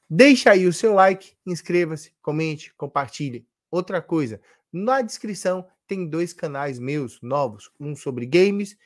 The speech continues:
e um sobre, é, lives. É o João Bahia Lives e o João Bahia Games. Se inscreva.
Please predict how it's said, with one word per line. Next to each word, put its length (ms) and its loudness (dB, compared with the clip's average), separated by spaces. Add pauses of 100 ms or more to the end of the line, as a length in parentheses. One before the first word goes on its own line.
(160)
e 180 -6
um 220 -6 (220)
sobre, 760 -2 (480)
é, 640 -2 (200)
lives. 280 -4
É 60 -4
o 40 -8
João 160 -10
Bahia 260 -2 (140)
Lives 200 -4
e 60 -4
o 40 -4
João 200 -6
Bahia 220 -4
Games. 500 -6
Se 140 -20
inscreva. 640 -2